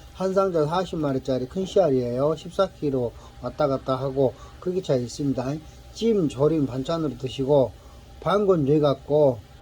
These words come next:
제수용으로 사용하셔도 되고요. 갈치젓갈 쌈장인데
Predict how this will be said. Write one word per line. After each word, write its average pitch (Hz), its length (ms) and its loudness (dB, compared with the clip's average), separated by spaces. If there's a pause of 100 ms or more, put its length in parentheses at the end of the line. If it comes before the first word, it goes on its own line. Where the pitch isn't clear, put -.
제수용으로 190 560 4
사용하셔도 147 460 -4
되고요. 127 720 -2 (1200)
갈치젓갈 151 540 2
쌈장인데 135 800 4